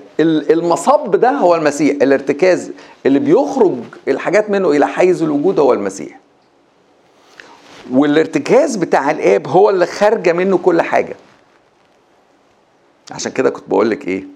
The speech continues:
ال-، طارق الله يمسيه بالخير كان بيقول إيه، "أنتوا بتحطوا نفسكم في مزنق <laughs> بالكومبلكستي، مش إحنا اللي بنحط نفسنا، ده الإعلان الإلهي". والإعلان الإلهي أوضح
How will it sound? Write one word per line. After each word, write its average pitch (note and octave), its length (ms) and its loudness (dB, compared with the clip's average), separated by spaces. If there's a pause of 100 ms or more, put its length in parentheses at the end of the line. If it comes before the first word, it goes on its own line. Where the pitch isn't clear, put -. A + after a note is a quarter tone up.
(1200)
ال-، G2 340 -6 (1300)
طارق B2+ 220 2
الله G#2+ 140 2
يمسيه A#2 280 -2
بالخير - 300 -4
كان G2+ 200 -4
بيقول F#2+ 280 -2
إيه، F2+ 240 -8
"أنتوا C#3 240 -4
بتحطوا C3+ 500 -4
نفسكم C#3 360 -4
في - 120 -8
مزنق E3+ 320 -4 (540)
<laughs> - 440 -18
بالكومبلكستي، A2+ 880 -2 (560)
مش - 140 -4
إحنا C3 160 -2
اللي G#2 120 -2
بنحط F#2+ 280 -8
نفسنا، B2 340 -10 (320)
ده F2+ 100 -4
الإعلان E2+ 480 -4
الإلهي". D2+ 300 -12 (480)
والإعلان G2 520 0
الإلهي G#2+ 320 -6
أوضح C#3 640 0